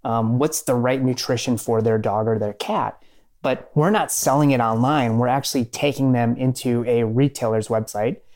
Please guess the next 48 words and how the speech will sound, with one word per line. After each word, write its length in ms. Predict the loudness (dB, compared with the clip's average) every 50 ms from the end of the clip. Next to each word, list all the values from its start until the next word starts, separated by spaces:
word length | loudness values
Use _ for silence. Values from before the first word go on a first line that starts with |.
| _ _ _ 0
that 180 | 0 0 2 2
would 140 | 2 2
be 180 | 4 4 2 2
obviously 500 | 2 2 2 2 2 2 0 0 -2 -4
closest 680 | -4 -2 0 2 2 2 2 0 -2 -2 -2 -6 -6 -2
to 60 | -2
their 120 | -2 -2
proximity, 500 | 0 -2 -4 -4 -2 -2 0 2 2 2
or 160 | 2 2 2
maybe 440 | 2 2 4 2 2 2 2 0 -2 -6 -20 -20 -20 -10 -4
it's 220 | -4 -2 -2 -4 -8
part 320 | -10 -10 -6 -2 0 0
of 160 | 0 0 0
maybe 240 | 2 2 2 2 2
their 180 | 2 2 2 2
loyalty 440 | 2 2 2 2 0 0 -2 -2
or 60 | -2 0
rewards 580 | 0 0 0 0 0 2 2 2 2 0 -2
program, 320 | -4 -4 -2 -2 0 -2 -2
but 140 | -2 0
we're 180 | 2 2 4 4
there 200 | 4 4 4 4
to 100 | 2 0
help 360 | 0 0 -2 -2 -2 -4 -12 _ -20 -20 -20 -20 -12 -4 -2
add 220 | 0 0 2 2
the 80 | 0 0
value, 600 | 2 2 2 2 2 2 4 4 4 4 2 2
the 220 | 0 -2 0 0
authentic 460 | -2 -2 -2 -4 -4 -4 -4 -4 -4
information 680 | -6 -8 -4 -4 -4 -2 -2 -4 -4 -4 -2 -2 -2 -2 -4 -10 -20 -14 -6 -2
where 180 | 0 2 2
needed. 460 | 4 4 4 2 2 2 2 0 -2 -6 -16 -20 -20 -20 _ _ -20 -20 _ _ _ -4
The 140 | -2 0 0
other 200 | 2 2 2 2
things, 260 | 2 2 2 4 4
though, 120 | 4 2 2
that 180 | 2 2 2 2
we 120 | 2 2
did 260 | 4 2 2 0 2
think 180 | 0 0 2 2
about 280 | 2 0 0 -2 -2
changing 400 | -4 -4 -2 0 2 2 2 2
was 340 | 2 0 0 -2 -4 -6 -12 _ _ _ _ _ -6
in 120 | -4 -2 -2
our 100 | -4 -4
pet 240 | -4 -4 -4 -2
parent 280 | -2 -2 -2 -2 -2 -4
care 480 | -4 -2 0 2 2 2 0 -2 -4